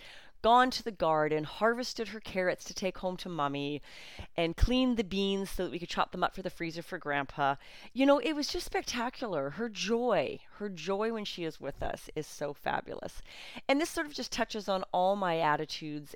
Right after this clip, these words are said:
and comments today about relationships. We build them in our lives. I pray to, I pray to the Lord above that you have great f-, family relationships. Mine, they're a little rough. They've got a lot of history, but they're a little rough.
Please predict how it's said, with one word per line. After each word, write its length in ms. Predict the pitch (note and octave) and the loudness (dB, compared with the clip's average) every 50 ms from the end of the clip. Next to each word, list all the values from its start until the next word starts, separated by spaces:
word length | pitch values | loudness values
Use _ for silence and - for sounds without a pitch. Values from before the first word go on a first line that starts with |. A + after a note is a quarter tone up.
| - | -6
and 160 | - D3+ C#3+ - | -6 -6 -6 -6
comments 480 | - - D#3 D#3 D#3 D3 B2 - - | -4 -2 -2 0 0 -2 -4 -4 -8
today 340 | - - D#3+ C#3+ D3 C#3 C#3+ | -8 -6 -2 0 2 2 2
about 300 | D3 B2+ C#3 C3+ C3 - - - | 2 0 0 -2 -2 -4 -8 -8
relationships. 1000 | D#3+ E3 E3 E3 E3 E3 F3+ E3+ - - F3+ F3 - - - - - - - - - - - - - - - - - - - - - - - - - - - - - - - - | -6 -4 0 2 2 2 2 0 -4 -8 -6 -6 -4 -2 -2 -4 -4 -8 -14 -18 -18 -18 -18 -20 -20 -18 -16 -14 -14 -14 -14 -16 -18 -20 -20 -20 -20 -20 -20 -20 -20 -20 -16 -10
We 220 | - A3+ C4 C#4 C#4 | -2 4 6 6 6
build 320 | A3 A#3 C#4 C#4+ D#4 C4+ | 6 8 6 6 6 6
them 120 | C#4 C#4+ B3+ | 2 2 2
in 120 | A#3 G#3+ | 2 2
our 100 | G#3 F#3+ | 2 2
lives. 300 | E3 D#3+ D3 C3+ C#3+ - | 4 6 6 6 6 4
I 100 | F3+ G3+ | 2 2
pray 240 | - - - C#4+ C#4 | 2 2 0 0 0
to, 260 | C4+ C4+ B3 - - | 2 0 2 4 4
I 60 | A3 | 4
pray 400 | G#3+ - - - C4+ C4+ C4+ C4+ | 2 2 -2 2 2 2 2 2
to 240 | - - - - F#3 | -2 -4 -6 -4 -4
the 100 | F#3+ F#3+ | -2 0
Lord 200 | F3+ F3+ F3 E3 | 2 2 2 2
above 240 | D3+ - C#3+ C#3+ C3+ | 2 2 2 2 2
that 200 | - C#3 - - | 0 0 0 -2
you 260 | D3 C#3+ D3+ D3+ D3+ | -6 -6 -4 -4 -4
have 560 | C#3+ D3 D3 D#3 C#3+ C#3 C#3+ C#3 C3 - - - - - - - - | -4 -4 0 2 4 4 4 2 0 -6 -16 -20 -20 -20 -18 -16 -12
great 300 | C#3+ - E3 E3+ D#3 - | -6 0 0 0 0 0
f-, 220 | - - - - - - - - - - - - | -8 -14 -14 -14 -16 -20 -20 -20 -18 -18 -4 2
family 500 | - E3+ D3+ C#3+ C#3 C#3 A#2 E2+ E2 - - | 4 4 4 4 2 -2 -6 -8 -10 -8 -4
relationships. 840 | D3+ C#3+ C3+ B2 C3 - - F3+ - - - - - - - - - - - - - - - - - - - - - - | -2 -2 -2 -2 -4 -6 -8 -8 -6 -6 -6 -6 -8 -8 -12 -14 -16 -18 -18 -16 -16 -16 -16 -16 -18 -18 -18 -18 -12 -6
Mine, 500 | C#4+ C#4 D4 D4 C#4+ D4 D4 D4 C4+ B3 - - - - | 0 2 4 4 4 2 2 0 -2 -6 -8 -14 -8 -4
they're 140 | B3+ B3 | -2 0
a 80 | A#3+ A3+ | 0 0
little 240 | G#3+ G3+ F#3 F3 D#3+ | 0 0 0 0 0
rough. 360 | D3 C#3 C#3 - - - - F#3+ F#3+ | 0 0 -2 -4 -8 -12 -10 -2 4
They've 140 | A3+ A3+ A3+ | 4 6 8
got 120 | A#3+ G3+ | 8 8
a 40 | F#3 | 8
lot 160 | F#3 F#3 F3 | 8 6 4
of 80 | E3+ E3 | 4 4
history, 300 | F#3 F3 - - F3 E3 | 0 -2 -2 -4 -4 -2
but 140 | E3 D3+ - | 0 0 0
they're 100 | D#3+ D#3 | 0 -2
a 60 | D3 | 0
little 200 | C#3+ C#3 C3+ A#2+ | -2 -2 -4 -2
rough. 320 | - - - - - - | -2 -4 -4 -6 -8 -16